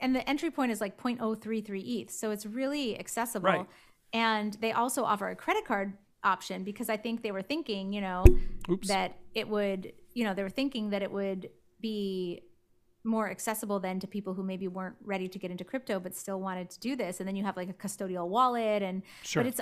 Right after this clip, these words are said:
Speaker 1: I think the whole thing is intimidating
Speaker 2: Mm-hmm.
Speaker 1: to people who aren't into it already.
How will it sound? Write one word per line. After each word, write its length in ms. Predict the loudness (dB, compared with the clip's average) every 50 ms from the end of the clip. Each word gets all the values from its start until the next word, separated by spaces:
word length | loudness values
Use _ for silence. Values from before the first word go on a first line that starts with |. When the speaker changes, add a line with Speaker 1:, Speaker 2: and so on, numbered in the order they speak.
| 0 2
Speaker 1:
I 80 | 2
think 240 | 2 2 -2 0 0
the 80 | 0 -2
whole 200 | 0 -2 -4 -2
thing 200 | 0 2 2 2
is 120 | 2 2
intimidating 880 | 2 0 0 0 -2 -2 -2 0 0 0 0 -2 -2 -4 -6 -8 -10 -10 -12 -14 -10 -6
Speaker 2:
Mm-hmm. 320 | -4 -2 -2 -2 -2 -2 -2
Speaker 1:
to 180 | 0 0 0
people 280 | 0 -2 -2 -2 -2 -2
who 140 | -2 -2 -2
aren't 260 | 0 0 -2 -2 -2 -2
into 300 | -2 -2 0 -2 -2 -2
it 80 | -2
already. 560 | 0 0 0 -2 -4 -4 -6 -8 -10 -12 -16